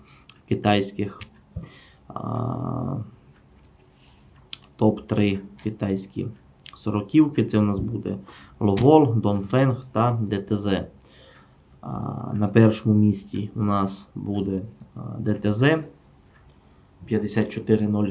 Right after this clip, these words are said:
чотири. А, на сорок кінських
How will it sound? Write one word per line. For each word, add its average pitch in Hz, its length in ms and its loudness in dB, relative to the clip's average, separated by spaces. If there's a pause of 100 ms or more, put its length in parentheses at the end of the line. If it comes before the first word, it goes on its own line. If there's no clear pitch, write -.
(160)
чотири. 104 560 4 (1160)
А, 101 220 0
на 104 240 4
сорок 104 380 0
кінських 101 560 -4